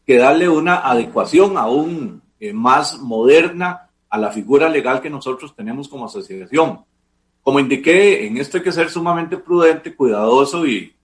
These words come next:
y considerar de que tenemos una relación contractual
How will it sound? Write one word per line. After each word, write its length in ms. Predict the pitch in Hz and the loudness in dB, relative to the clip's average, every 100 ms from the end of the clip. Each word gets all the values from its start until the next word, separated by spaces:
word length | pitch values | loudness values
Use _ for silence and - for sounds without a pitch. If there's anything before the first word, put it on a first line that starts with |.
| _ | _
y 220 | 104 101 | -16 -10
considerar 680 | - 113 120 113 107 131 135 | -2 -2 0 0 2 2 0
de 100 | 180 | -8
que 100 | 135 | -10
tenemos 380 | 107 101 131 139 | -14 -12 -8 -6
una 200 | 139 151 | -6 -4
relación 440 | 151 120 110 127 | -6 -6 -8 -8
contractual 800 | 143 147 160 160 165 151 165 | -8 -8 -8 -4 0 0 0